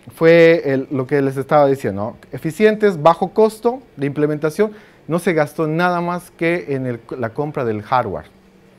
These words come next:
¿no? El tema de Visual Basic ya se tenía y el servidor, eh,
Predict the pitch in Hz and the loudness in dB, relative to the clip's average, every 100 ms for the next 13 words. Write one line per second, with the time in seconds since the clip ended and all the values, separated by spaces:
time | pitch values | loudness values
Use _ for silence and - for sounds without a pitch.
0 | _ 117 160 _ _ - 117 165 165 151 | _ -12 -12 _ _ -12 -8 -4 0 0
1 | 143 151 170 151 165 165 147 139 143 143 | 0 -2 -4 -2 -2 -2 -4 -4 -4 -4
2 | - 143 165 170 180 - _ _ _ _ | -6 -4 -4 -4 -8 -18 _ _ _ _
3 | - 147 180 196 185 143 131 131 135 143 | -6 0 2 4 2 0 -2 -2 -4 -2
4 | 147 170 170 160 127 120 117 113 | 2 4 4 -2 -4 0 0 -2